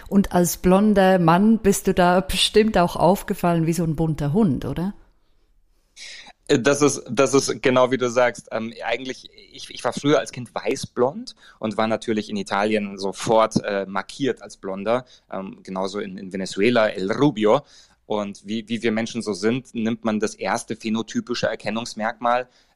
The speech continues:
Speaker 2: ähm, und macht daraus wahrscheinlich dann, ähm, einen, einen Nickname oder ein, ähm, wenn man mit anderen darüber redet, dann sagt man eben nicht, "Oh, äh, der eins fünfundachtzig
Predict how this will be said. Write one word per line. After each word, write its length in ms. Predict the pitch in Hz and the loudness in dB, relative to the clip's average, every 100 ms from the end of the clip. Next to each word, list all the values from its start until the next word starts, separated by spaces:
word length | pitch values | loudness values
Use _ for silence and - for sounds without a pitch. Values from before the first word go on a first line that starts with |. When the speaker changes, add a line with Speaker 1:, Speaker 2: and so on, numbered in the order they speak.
| - | -6
Speaker 2:
ähm, 460 | 107 104 104 104 107 | -2 -2 -2 -6 -8
und 120 | 107 | -6
macht 280 | 101 98 - | -4 -6 -4
daraus 360 | 92 98 107 - | -4 -2 -2 -2
wahrscheinlich 420 | 98 92 98 95 | -6 -4 -4 -4
dann, 280 | 98 95 98 - | -6 -6 -8 -6
ähm, 560 | 95 95 95 92 92 | -4 -4 -6 -10 -12
einen, 320 | - 90 90 90 | -10 -6 -6 -4
einen 320 | 175 87 120 | -4 -4 -6
Nickname 640 | 85 92 107 - 95 92 | 0 2 4 4 4 4
oder 280 | 90 90 - | 2 2 -2
ein, 320 | 85 87 90 - | -4 -12 -10 -10
ähm, 180 | - - | -10 -6
wenn 100 | 92 | -4
man 120 | 90 | -2
mit 140 | 95 98 | -4 -4
anderen 300 | 98 101 95 | -2 -2 -4
darüber 340 | 92 98 92 | -8 -4 0
redet, 220 | 98 104 | 0 0
dann 100 | 98 | -2
sagt 180 | 95 - | -2 -4
man 100 | 98 | -6
eben 160 | 95 92 | -6 -2
nicht, 260 | 113 - - - - | -2 -2 -10 -18 -4
"Oh, 280 | 127 131 123 | 4 6 6
äh, 320 | 120 113 113 | 4 2 2
der 220 | 110 104 107 | 2 0 0
eins 420 | 110 113 101 - | -2 -4 -10 -12
fünfundachtzig 840 | 127 113 113 85 107 - - 120 | -10 -6 -6 -4 -6 -8 -10 -10